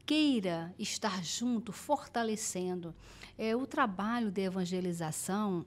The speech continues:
é o trabalho mais importante de uma casa espírita. É o mais importante. Todos os médiuns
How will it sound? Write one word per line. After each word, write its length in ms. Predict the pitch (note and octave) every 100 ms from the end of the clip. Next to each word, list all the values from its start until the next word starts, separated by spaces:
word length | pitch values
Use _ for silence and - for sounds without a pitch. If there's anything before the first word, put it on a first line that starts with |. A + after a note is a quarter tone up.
| -
é 100 | A#3
o 120 | C4+
trabalho 520 | B3 G#3+ F#3+ G#3+ A#3
mais 840 | G#3 G#3+ A#3 A#3 C4 D#4 F#4 - - D4
importante 840 | C4+ B3+ - - G#3 G#3 G#3+ A3+
de 100 | B3
uma 140 | C4
casa 300 | B3+ B3 B3+
espírita. 600 | D4+ - A3+ A3 - F3 - - -
É 80 | -
o 80 | B3+
mais 600 | A#3+ G#3+ F#3+ F3 - -
importante. 760 | E3+ - - - D3+ C3+ - - - - - -
Todos 420 | D4+ D#4 D#4 -
os 220 | C#4 A#3
médiuns 840 | G3 G3+ G3+ G#3 G3+ G#3+ G#3+ -